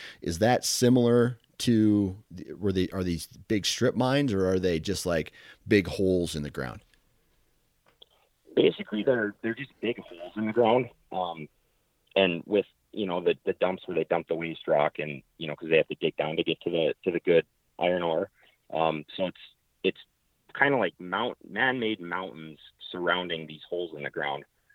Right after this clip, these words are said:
Speaker 2: And they, they are nasty. <laughs> There's some, you know, nasty,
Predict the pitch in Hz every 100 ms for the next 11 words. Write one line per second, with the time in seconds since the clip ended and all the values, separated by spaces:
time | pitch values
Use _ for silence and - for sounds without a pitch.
0 | _ 82 85 80 - _ _ _ _ 101
1 | 113 101 - _ _ - 98 101 101 82
2 | 85 92 - 104 92 - 95 - 82 -
3 | 82 78 85 80 78 80 90 - 85